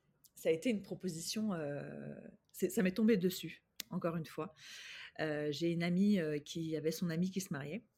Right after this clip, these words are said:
en Bretagne et qui me disait, « Écoute, Fatia, euh, on va faire les essayages de, de mon amie, euh, de robe de mariée et, euh, et on est, euh,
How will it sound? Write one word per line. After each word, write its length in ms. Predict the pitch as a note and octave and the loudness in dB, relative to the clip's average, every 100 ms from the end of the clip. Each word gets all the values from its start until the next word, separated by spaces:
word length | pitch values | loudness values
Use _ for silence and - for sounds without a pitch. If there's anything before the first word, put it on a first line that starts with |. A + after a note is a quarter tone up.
| - | -12
en 60 | D#3+ | -8
Bretagne 460 | D3 C#3+ G3+ F#3 C#3 _ _ _ _ _ _ _ _ - - | -6 -2 0 0 -2 _ _ _ _ _ _ _ _ -6 -6
et 80 | E3+ | -6
qui 140 | - E3 | -8 -8
me 40 | |
disait, « 220 | D3+ F3+ | -4 -2
Écoute, 240 | B3 - A#3 | -2 -4 -6
Fatia, 340 | F#3 - C#4+ C4 | -6 -4 -4 0
euh, 240 | F#3 D3+ D3+ - - - - | 0 -2 -8 -14 -20 -16 -8
on 80 | E3 | -4
va 100 | E3+ | -2
faire 160 | B3+ | 0
les 140 | B3+ F3+ | 0 0
essayages 400 | - F#3+ G#3+ F#3+ | 0 2 2 2
de, 240 | E3 D#3+ | 2 2
de 140 | C#3+ | -2
mon 180 | D3+ D#3 | -8 -8
amie, 400 | C#3+ E3 G3+ B3 | -4 0 2 2
euh, 180 | F#3 D3 | 2 -2
de 100 | D3 | -4
robe 200 | D#3+ C#3+ | -4 -4
de 80 | D#3 | -4
mariée 440 | D3+ D#3 G#3 A#3 _ - | -4 -2 -2 -4 _ -6
et, 380 | E3+ D#3 D3+ | -4 -2 -2
euh, 360 | C#3 - - - _ _ _ - | -2 -4 -10 -12 _ _ _ -2
et 140 | F#3 | 0
on 120 | E3 E3 | 0 0
est, 220 | D#3+ C#3+ | 0 -2
euh, 140 | D3 | -4